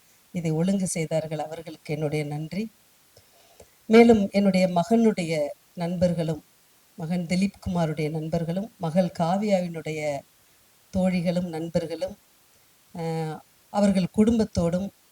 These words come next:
இங்கு வந்திருக்கிறார்கள். அத்தனை பேருக்கும் என்னுடைய நன்றி. கணவர் சக்திவேல் இங்கு வர இயலாவிட்டாலும் கூட,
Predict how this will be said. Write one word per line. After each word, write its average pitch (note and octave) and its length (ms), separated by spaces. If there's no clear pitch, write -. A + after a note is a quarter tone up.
இங்கு F3+ 200
வந்திருக்கிறார்கள். E3 840
அத்தனை F3+ 420
பேருக்கும் F3 540
என்னுடைய D#3 340
நன்றி. D3+ 460
கணவர் G#3 440
சக்திவேல் B3+ 380
இங்கு F#3+ 200
வர E3+ 220
இயலாவிட்டாலும் F3 840
கூட, D#3+ 420